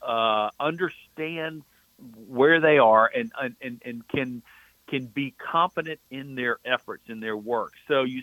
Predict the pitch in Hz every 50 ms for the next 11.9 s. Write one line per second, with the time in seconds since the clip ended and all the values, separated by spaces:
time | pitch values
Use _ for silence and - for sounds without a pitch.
0 | _ - 147 143 139 139 139 135 139 135 135 - 131 127 123 120 117 117 113 110
1 | - 123 120 117 120 - 123 120 117 117 131 139 135 123 117 123 131 135 139 139
2 | 139 135 135 127 123 _ - 120 117 117 117 117 117 117 113 110 107 _ _ -
3 | - _ _ _ _ - 120 110 110 110 113 110 - _ _ _ _ _ - 117
4 | - - 147 156 180 196 190 143 123 110 85 80 - - _ - 135 127 131 147
5 | 160 165 151 127 117 120 113 104 104 104 110 101 92 87 85 107 113 _ _ -
6 | 123 123 123 131 131 127 127 123 - 135 127 117 123 123 123 123 117 _ - 139
7 | 135 135 131 123 117 107 95 _ - - 143 - _ - 139 - _ _ - 131
8 | 120 - - - 131 127 127 123 120 117 113 - _ - 131 123 117 113 117 _
9 | _ - - - - 123 123 123 131 131 135 135 127 123 127 123 120 120 120 117
10 | - - 117 113 117 123 123 123 - - - 98 87 _ _ - - - - _
11 | _ - - 127 - _ - 175 180 170 170 165 170 165 - 143 143